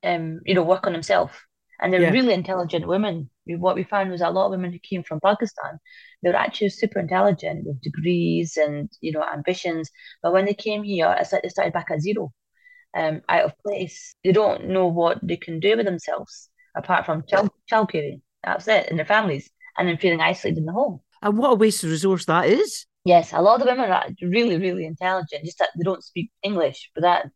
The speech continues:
Speaker 1: that's not a test of intelligence. So,
Speaker 2: <laughs>
Speaker 1: you
Speaker 2: Oh,
Speaker 1: know.
Speaker 2: no, no. Although, uh, you know, it is in Glasgow. <laughs> Why was it set up? You said it was two thousand fourteen?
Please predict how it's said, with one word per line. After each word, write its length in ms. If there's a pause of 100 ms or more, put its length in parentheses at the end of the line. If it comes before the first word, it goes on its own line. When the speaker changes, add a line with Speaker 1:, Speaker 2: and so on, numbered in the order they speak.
(200)
Speaker 1:
that's 220
not 240
a 20
test 220
of 60
intelligence. 640
So, 140 (340)
Speaker 2:
<laughs> 60 (260)
Speaker 1:
you 100
Speaker 2:
Oh, 60
Speaker 1:
know. 200 (120)
Speaker 2:
no, 100
no. 160 (220)
Although, 300
uh, 260
you 100
know, 60
it 180
is 160
in 80
Glasgow. 500 (420)
<laughs> 1040
Why 260
was 180
it 100
set 220
up? 180
You 60
said 180
it 60
was 80
two 160
thousand 260
fourteen? 480